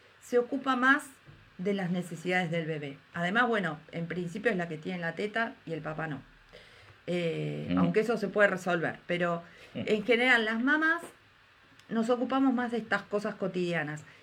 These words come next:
Speaker 1: Y los papás, yo los veo en general, más preocupados por, bueno, ¿cómo voy a hacer para seguir, este, prodigando bienestar a mi familia? Tengo que trabajar para producir más, para poder sostener porque somos más.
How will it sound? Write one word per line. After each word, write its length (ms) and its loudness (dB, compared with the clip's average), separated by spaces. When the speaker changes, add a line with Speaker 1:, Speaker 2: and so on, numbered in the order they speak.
Speaker 1:
Y 160 2
los 160 2
papás, 440 0
yo 140 2
los 140 0
veo 240 2
en 80 -6
general, 580 -2
más 180 0
preocupados 800 0
por, 160 -2
bueno, 300 0
¿cómo 240 2
voy 220 2
a 80 -4
hacer 540 0
para 220 4
seguir, 460 0
este, 380 -4
prodigando 840 2
bienestar 600 2
a 80 4
mi 120 -2
familia? 640 -6
Tengo 280 2
que 80 -2
trabajar 580 0
para 220 6
producir 540 -2
más, 300 2
para 260 2
poder 320 6
sostener 580 0
porque 300 -4
somos 340 -6
más. 240 -6